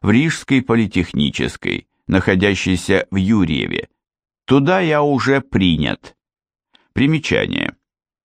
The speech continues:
Эйзенштейн был зачислен в Рижский политехнический институт по конкурсу аттестатов, то есть без экзаменов. Документы, без сомнения, были сданы в этот институт Михаилом Осиповичем.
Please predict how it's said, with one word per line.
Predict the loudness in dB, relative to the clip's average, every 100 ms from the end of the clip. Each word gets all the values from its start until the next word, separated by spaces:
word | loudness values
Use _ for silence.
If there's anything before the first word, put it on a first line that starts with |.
| _ _
Эйзенштейн | 0 2 2 0 -4 -6 0 2 2 2
был | 0 2
зачислен | 0 0 0 -2 0 0 0 -2
в | 0
Рижский | 2 2 -2 0 0
политехнический | 2 0 0 0 0 -2 -2 -8 -6 -6
институт | -6 -6 -10 -4 -4 -4 -12 _ _ _ _ _
по | 0 2
конкурсу | 2 2 0 -4 0 -2
аттестатов, | -2 _ -2 -2 -2 -2 -2 -6 -10 _ _ _ _ _ _ -2
то | 0
есть | 2 0
без | 2 2 0
экзаменов. | -2 -2 -4 -4 -8 -12 _ _ _ _ _ _ 0
Документы, | 0 4 4 4 2 0 2
без | 2 2
сомнения, | 2 4 4 4 2 0
были | 2 2 2
сданы | 0 2 2 4
в | 2
этот | 0 -2 -2
институт | -4 -4 -10 -4 -4 0
Михаилом | -2 0 2 2 2 0 0
Осиповичем. | -2 -2 -8 -8 -8 -8 -8 -8